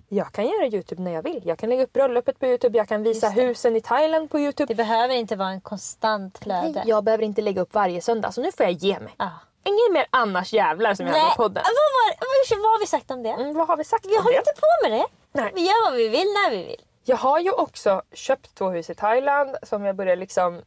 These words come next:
Speaker 1: tänka på om jag kanske ska sälja något hus, och då kommer det generera lite pengar. Så, så här,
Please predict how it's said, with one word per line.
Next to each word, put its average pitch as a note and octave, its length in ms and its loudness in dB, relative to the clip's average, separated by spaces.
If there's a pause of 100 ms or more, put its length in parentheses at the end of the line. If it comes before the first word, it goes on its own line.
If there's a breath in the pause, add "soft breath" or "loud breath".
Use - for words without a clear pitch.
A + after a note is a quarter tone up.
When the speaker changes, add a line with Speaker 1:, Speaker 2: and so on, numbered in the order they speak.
Speaker 1:
tänka G3 320 -2
på F#3 140 -2
om E3+ 60 0
jag E3 100 -6
kanske D3+ 200 -12
ska - 140 -14
sälja C#4 420 2
något B3 220 0
hus, A3 320 2
och F#3 60 -4
då G#3 140 0
kommer F#3 180 -4
det D3+ 100 -6
generera C4 420 4
lite A3 220 -2
pengar. G3+ 260 -4
Så, A3+ 120 -10
så C#4 80 0
här, A#3 80 0